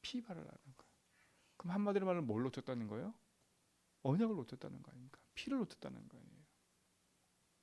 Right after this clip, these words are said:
반대로 애굽에게는 피 없는 현장은,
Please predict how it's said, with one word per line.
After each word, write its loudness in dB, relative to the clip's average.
반대로 8
애굽에게는 4
피 8
없는 10
현장은, 2